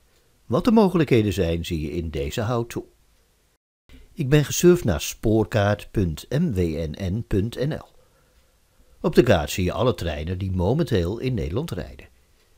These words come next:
Je ziet ze ook bewegen. Aan de symbolen herken je het type trein. I C bijvoorbeeld staat voor Intercity. Aan de linkerkant zie je onder andere de actuele vertrekstaat van het gebied dat in beeld is.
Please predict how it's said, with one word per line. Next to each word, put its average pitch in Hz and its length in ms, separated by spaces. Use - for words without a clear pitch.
Je - 120
ziet 104 160
ze - 100
ook 127 140
bewegen. 139 560
Aan 160 120
de 160 60
symbolen 156 640
herken 107 320
je 139 80
het 160 160
type 196 240
trein. - 340
I 92 100
C 76 360
bijvoorbeeld 80 560
staat - 280
voor 143 160
Intercity. - 580
Aan 123 120
de 127 80
linkerkant 123 500
zie - 120
je 90 100
onder 76 240
andere 78 340
de 98 100
actuele 101 540
vertrekstaat 120 760
van 117 120
het 120 120
gebied 113 420
dat - 160
in 151 120
beeld - 300
is. - 300